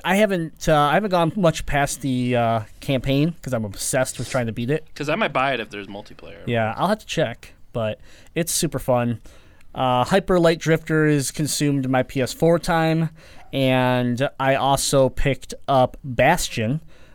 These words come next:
Speaker 1: which was fourteen ninety-nine. Um, if you haven't played Bastion, that's been out forever. You need to play this game, um, by Supergiant. And they, uh, that's another cross-buy now where you get it on the Vita and the P S four.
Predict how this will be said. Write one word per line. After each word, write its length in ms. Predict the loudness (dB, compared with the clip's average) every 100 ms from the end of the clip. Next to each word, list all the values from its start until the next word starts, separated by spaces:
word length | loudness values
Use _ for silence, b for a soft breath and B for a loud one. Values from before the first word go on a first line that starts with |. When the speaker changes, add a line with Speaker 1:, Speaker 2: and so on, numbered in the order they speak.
| -6
Speaker 1:
which 420 | -2 -2 -2 -8 -4
was 560 | 0 2 2 0 -4
fourteen 500 | -4 -4 -4 -2 0
ninety-nine. 720 | 2 2 4 2 2 2 0 -2 b b b -4
Um, 320 | 0 0 0
if 80 | 4
you 60 |
haven't 140 | 4 6
played 180 | 4 6
Bastion, 580 | 6 6 4 4 2 0
that's 140 | -6 0
been 120 | 4
out 140 | 4 6
forever. 420 | 4 4 2 0 b b
You 120 | 2
need 220 | 6 4
to 80 | 2
play 180 | 2 2
this 180 | 2 -2
game, 420 | 0 2 2 -2 B B B -2
um, 320 | 2 2 2
by 120 | 2
Supergiant. 680 | 2 -2 0 2 2 0 -4 b b b -2
And 540 | 4 6 6 4 2 -2 -6
they, 480 | 0 4 4 4 2
uh, 140 | -2 -12 -16 -12 -2
that's 240 | 0 2
another 200 | 4 4
cross-buy 640 | 4 4 4 4 0 2 4
now 300 | 4 2 2
where 300 | 2 0 0
you 140 | -2
get 180 | -2 0
it 60 | 2
on 140 | 0
the 60 | 2
Vita 260 | 2 4
and 340 | 2 2 2 2
the 40 |
P 160 | 2 0
S 100 | 0
four. 460 | 4 6 8 6